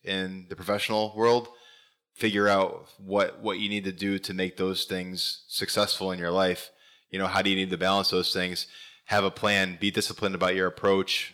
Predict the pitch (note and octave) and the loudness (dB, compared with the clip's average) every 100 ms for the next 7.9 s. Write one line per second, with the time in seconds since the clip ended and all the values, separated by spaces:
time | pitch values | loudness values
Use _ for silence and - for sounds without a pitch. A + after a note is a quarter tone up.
0 | - - G2 B2+ A2 - G#2 F#2+ F#2+ G2 | -6 -4 2 2 2 -6 -6 -6 0 4
1 | G2 G2 - F#2+ F2+ G2+ F#2+ F#2 F#2+ F2+ | 4 4 0 0 0 0 0 0 0 0
2 | F2+ F2+ - F2+ F2 F#2 - F2+ F2 F2+ | 0 -4 -6 -6 -4 -4 -2 -2 -2 -2
3 | - F2 - F2+ F2+ - G2+ A2 F#2 F2 | -2 -4 -4 -4 -4 0 4 6 6 2
4 | - G2+ F#2+ F2 A2+ - A#2 A2 A#2+ G#2+ | 0 2 2 0 -6 -2 0 2 2 2
5 | G2 F#2 G2+ G2 F#2+ G2 F#2 F2+ - F#2+ | 0 0 0 0 -2 -2 0 0 -2 -6
6 | F#2 F#2+ G2 - - F#2+ E2+ F#2+ - F2+ | -4 0 0 -2 -10 -6 -2 -2 0 -2
7 | F2+ - _ _ F2+ F#2+ F2+ F2+ F2 | -4 -10 _ _ -4 -2 -2 -6 -12